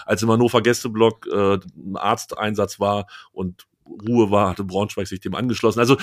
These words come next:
ich sag mal so, die, die guten Sitten, ähm, des Fußballs wurden eingehalten und es hat auf beiden Seiten trotzdem, fand ich, vernünftige Stimmung, also von Hannover natürlich logischerweise bessere Stimmung,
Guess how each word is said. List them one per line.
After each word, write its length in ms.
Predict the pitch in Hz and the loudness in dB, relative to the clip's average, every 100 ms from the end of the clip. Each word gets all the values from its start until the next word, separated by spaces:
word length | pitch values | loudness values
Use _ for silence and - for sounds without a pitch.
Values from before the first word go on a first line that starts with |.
| - 143 | -2 -2
ich 100 | 143 | 4
sag 120 | 165 | 6
mal 80 | 170 | 6
so, 140 | 156 | 6
die, 280 | 156 156 147 - - - - - - _ - | 6 4 0 -8 -20 -20 -20 -20 -20 _ -4
die 60 | 139 | 4
guten 260 | 214 185 | 4 4
Sitten, 400 | 143 180 160 131 - - - | 4 4 2 0 -2 -10 -2
ähm, 360 | 135 123 113 101 95 - | 4 4 4 0 -6 -8
des 100 | 113 | -4
Fußballs 580 | 160 156 120 123 - - | -2 2 4 4 2 -6
wurden 240 | 120 131 107 | 2 4 4
eingehalten 500 | 185 190 165 180 143 | 2 2 2 2 -2
und 60 | |
es 80 | 123 | -4
hat 120 | 139 | -2
auf 120 | 113 - | 0 4
beiden 280 | 110 131 110 | 4 4 2
Seiten 500 | 104 113 113 95 - _ _ _ _ _ _ _ _ _ _ _ _ _ _ 82 _ _ - | 2 2 -2 -6 -10 _ _ _ _ _ _ _ _ _ _ _ _ _ _ -20 _ _ -2
trotzdem, 500 | 143 139 - 143 - | 0 0 0 0 0
fand 240 | - 120 123 | -2 0 -2
ich, 140 | - - | -8 -10
vernünftige 600 | - 107 123 143 131 113 | -4 0 0 -2 -4 -4
Stimmung, 300 | - 131 127 | -4 -2 0
also 280 | 101 95 87 | 0 0 -4
von 160 | - | -4
Hannover 320 | 104 104 104 98 | -4 -2 -2 -2
natürlich 340 | 92 92 90 | -2 -4 -4
logischerweise 560 | 95 92 92 92 90 90 | -6 -4 -4 -2 -4 -4
bessere 340 | 92 92 87 | -6 -6 -8
Stimmung, 340 | 92 95 90 | -6 -6 -8